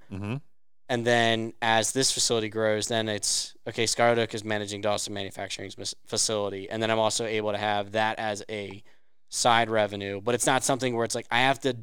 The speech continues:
Speaker 2: delve all my time into it. It's
Speaker 1: Mm-hmm.
Speaker 2: that time and consistency and creating the systems
Speaker 1: Mm-hmm.
Speaker 2: and then allowing the systems to grow. And then it kinda just takes over its own little portion while I'm still able to do.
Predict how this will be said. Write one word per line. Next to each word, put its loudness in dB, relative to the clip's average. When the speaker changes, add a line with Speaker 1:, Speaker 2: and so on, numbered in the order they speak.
Speaker 2:
delve 4
all 2
my 0
time -2
into 0
it. 2
It's -4
Speaker 1:
Mm-hmm. -4
Speaker 2:
that 2
time 2
and 0
consistency 0
and -2
creating -2
the -4
systems 0
Speaker 1:
Mm-hmm. -6
Speaker 2:
and -4
then 2
allowing 4
the 0
systems -2
to -4
grow. 0
And -2
then -4
it -4
kinda -4
just -4
takes -6
over -2
its -6
own -6
little -6
portion 2
while -2
I'm 0
still -2
able -2
to -4
do. -6